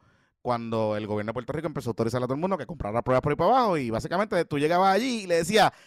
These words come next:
"Tengo pruebas", y allí venía Salud, "¡Guau! Toma,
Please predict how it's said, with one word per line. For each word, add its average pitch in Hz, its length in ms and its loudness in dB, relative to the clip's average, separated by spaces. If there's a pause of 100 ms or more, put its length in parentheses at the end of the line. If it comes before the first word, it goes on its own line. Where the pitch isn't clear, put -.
(120)
"Tengo 339 320 2
pruebas", 330 580 6
y 139 480 -6
allí 120 220 -2
venía 156 180 2
Salud, 220 260 4
"¡Guau! 285 460 4
Toma, 247 320 2